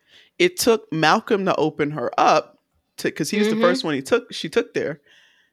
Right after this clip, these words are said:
Speaker 2: Yeah.
Speaker 1: But it took Satin for her to realize exactly who she wanted to be open with,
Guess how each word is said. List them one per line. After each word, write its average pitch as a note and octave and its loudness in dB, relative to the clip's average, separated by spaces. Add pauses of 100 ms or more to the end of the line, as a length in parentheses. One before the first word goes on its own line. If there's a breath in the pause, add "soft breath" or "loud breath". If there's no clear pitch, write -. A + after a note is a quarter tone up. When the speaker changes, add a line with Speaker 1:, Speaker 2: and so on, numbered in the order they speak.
(140)
Speaker 2:
Yeah. F#3+ -6
Speaker 1:
But D3+ 4
it D#3 2
took - 2
Satin G3+ 2
for E3 2
her D3 4
to D3 4
realize C3+ 2 (100)
exactly C#3+ 2
who D#3+ -6
she D#3 -4
wanted C3+ -2
to - -4
be - -4
open B2+ -4
with, - -2